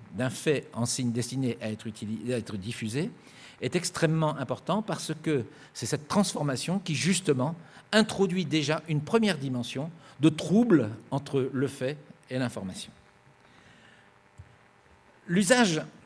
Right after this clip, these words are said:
malheureusement, euh, l'usage populaire, l'usage quotidien,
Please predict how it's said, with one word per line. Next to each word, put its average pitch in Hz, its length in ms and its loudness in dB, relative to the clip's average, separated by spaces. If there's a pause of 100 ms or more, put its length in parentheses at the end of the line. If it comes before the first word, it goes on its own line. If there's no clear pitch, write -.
malheureusement, 180 880 6
euh, 143 360 0
l'usage 143 320 -2
populaire, 165 540 2
l'usage 139 340 0
quotidien, 170 680 -2